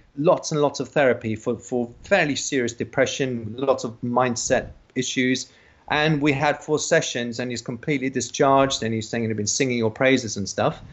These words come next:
And, um, you know, I saved, uh, Axe a lot of money. Um,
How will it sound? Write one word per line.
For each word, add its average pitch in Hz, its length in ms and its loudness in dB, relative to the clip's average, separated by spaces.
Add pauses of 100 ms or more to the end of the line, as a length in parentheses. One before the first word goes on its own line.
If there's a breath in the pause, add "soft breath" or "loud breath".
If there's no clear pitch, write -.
(440 soft breath)
And, 165 320 2
um, 170 300 4
you 208 80 0
know, 151 80 0
I 135 40 0
saved, 156 420 0
uh, 139 300 2 (400)
Axe 160 280 -4
a 127 40 -2
lot 139 160 -2
of 147 60 -2
money. 160 220 -2 (340 soft breath)
Um, 180 300 4